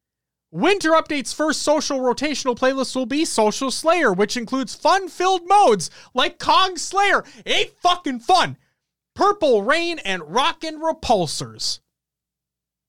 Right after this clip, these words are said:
Our goal is to have rotational core and rotational social slots update every two weeks on alternating weeks, meaning a new experience will roll into matchmaking every week. This is very similar to the setup that Halo five used post-launch to rotate through multiple playlists as well.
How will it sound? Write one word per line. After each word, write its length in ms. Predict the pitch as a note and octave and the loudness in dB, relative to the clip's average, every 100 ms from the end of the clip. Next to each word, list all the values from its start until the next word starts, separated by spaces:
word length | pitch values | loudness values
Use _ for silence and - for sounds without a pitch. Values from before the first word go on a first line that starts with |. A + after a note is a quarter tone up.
| _ _ _ | _ _ _
Our 240 | - C4+ C#4+ | 2 4 4
goal 260 | G3+ A#3+ | 2 2
is 140 | A#3+ A3+ | 2 -2
to 60 | |
have 120 | G3+ F#3+ | -2 -2
rotational 540 | E3+ A3+ A3+ G#3+ F3 | -4 -6 -6 -6 -6
core 240 | - A3+ | 0 0
and 80 | F#3+ | 0
rotational 420 | D#3 G#3+ - F#3+ | -4 -4 -4 -6
social 320 | E3 A#3 G#3+ F3 | -4 -4 -4 -6
slots 300 | G3 F#3+ - | -6 -6 -4
update 320 | C#4 C#4+ B3+ - | -4 -4 -8 -8
every 200 | F#3 D3+ | -8 -8
two 180 | C3+ B2 | -12 -12
weeks 400 | C#3+ C4+ - - _ _ _ _ | -8 -8 -8 -14 _ _ _ _
on 160 | - C3 | -10 -4
alternating 500 | C#3+ - B2+ A2+ A2+ | -4 -2 -6 -4 -2
weeks, 380 | F#3+ D4+ - - _ _ _ _ | 0 0 -4 -14 _ _ _ _
meaning 260 | F#3 B3 B3 | -8 -6 -6
a 100 | A#3+ | 0
new 200 | E4+ F#4+ | 2 2
experience 400 | - D#4+ D#4+ C#4+ | 0 -4 -4 -4
will 60 | |
roll 180 | C4+ C4+ | 0 0
into 140 | C4 | 0
matchmaking 480 | B3+ B3 - A#3 B3 | -4 -6 -6 -8 -4
every 160 | B3 C4+ | -4 0
week. 320 | F4 C#4+ - _ _ _ _ | 0 -2 -8 _ _ _ _
This 100 | E3 | -8
is 80 | E3+ | -2
very 200 | A#3+ C#4+ | 0 0
similar 340 | - C#4 C4 | 0 -4 -4
to 100 | A#3 | -4
the 120 | G#3 F#3 | -6 -6
setup 240 | B3 G#3+ | -6 -6
that 160 | F#3+ F3 | -6 -2
Halo 220 | G#3+ F3+ | -2 -2
five 340 | - C4+ C4 | -2 0 0
used 260 | F3 D#3 - | -2 -4 -2
post-launch 600 | F3 D3 D3+ D3 F#3+ - | -2 -2 -4 -2 -2 -4
to 80 | F#3 | -2
rotate 420 | G#3 A3 A#3+ A3+ | -2 -2 -4 -6
through 140 | A3 | -6
multiple 360 | A3 E4 - E3+ | -2 -2 -2 -8
playlists 340 | D3+ C#3+ E3+ | -6 -6 -6
as 120 | A3 D#3+ | -6 -2
well. 300 | A#3 G3+ | 0 -2